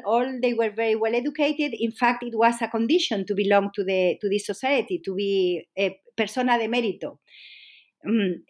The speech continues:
that, that means that you, you have to be, to, to know what we, we, we're going to talk about there,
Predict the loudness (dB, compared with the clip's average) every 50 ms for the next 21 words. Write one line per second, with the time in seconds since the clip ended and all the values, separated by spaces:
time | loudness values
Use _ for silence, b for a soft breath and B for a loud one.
0 | -14 -8 -6 -6 -2 -2 -2 -2 0 0 0 0 0 0 0 2 0 0 0 -4
1 | -8 -12 -6 -4 -2 -2 -2 0 -2 -2 -2 -2 -2 -2 -4 -2 -6 -6 -4 -2
2 | 2 4 6 4 4 2 -2 -8 -6 -4 0 0 0 0 0 -2 -4 -2 -2 0
3 | 0 2 2 2 0 -2 -4 -6 -4 0 2 2 2 0 -2 -4 -4 -2 0 0
4 | 0 0 0 0 0 0 -2 -4 -6 -10 _ 0 2 4 4 2 0 -4 -2 0
5 | 0 0 2 0 0 0 0 0 -2 -2 -6 -8 -8 -10 -16